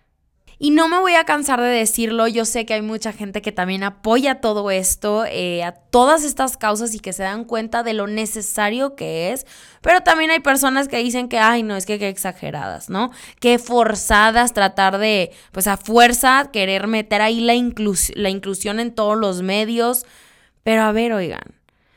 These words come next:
tener más representación y diversidad sí nos enriquece como sociedad y cultura y lo que quieran, pero acuérdense que lo que no se nombra no existe.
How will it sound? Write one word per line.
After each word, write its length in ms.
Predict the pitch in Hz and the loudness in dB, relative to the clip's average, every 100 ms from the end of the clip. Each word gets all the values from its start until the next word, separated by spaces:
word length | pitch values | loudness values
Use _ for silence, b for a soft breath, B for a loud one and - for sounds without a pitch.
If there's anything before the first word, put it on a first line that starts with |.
| _ _ | _ _
tener 520 | 240 254 262 277 320 | 2 4 4 2 4
más 240 | 339 349 339 | 4 4 4
representación 760 | 339 302 302 262 240 240 254 | 2 0 -2 0 0 0 -2
y 60 | 277 | 0
diversidad 500 | 254 226 220 220 226 | 0 -2 -2 -2 -2
sí 180 | 269 330 | -2 -2
nos 200 | 349 302 | -2 0
enriquece 640 | 262 240 233 214 262 359 | -2 -2 -4 -2 -2 -2
como 280 | - 262 208 | -2 -4 -4
sociedad 720 | 202 202 202 185 208 220 254 B B | -4 -4 -2 2 4 4 2 B B
y 180 | - 226 | -8 -8
cultura 640 | - 226 220 - 240 254 269 | -2 -2 -2 0 4 6 6
y 20 | |
lo 140 | 240 | 4
que 160 | 214 196 | 0 -4
quieran, 420 | 233 220 247 320 B B B | 0 2 2 -2 B B B
pero 280 | - 254 254 | 4 8 8
acuérdense 880 | 240 247 - 254 262 240 226 220 208 | 8 4 0 4 4 4 -2 -6 -4
que 120 | 208 | 0
lo 260 | 208 208 208 | 2 2 0
que 160 | 196 196 | -4 -2
no 340 | 220 269 285 | 0 2 2
se 300 | 269 220 190 | 0 -2 -4
nombra 600 | 202 247 277 294 302 - - | -2 -2 -2 -2 -4 -8 -14
no 640 | 196 202 220 247 - _ | -12 -4 -2 -4 -6 _
existe. 1040 | - 226 226 - - 202 196 - - - | -8 -8 -6 -6 -4 -4 -2 -4 -8 -16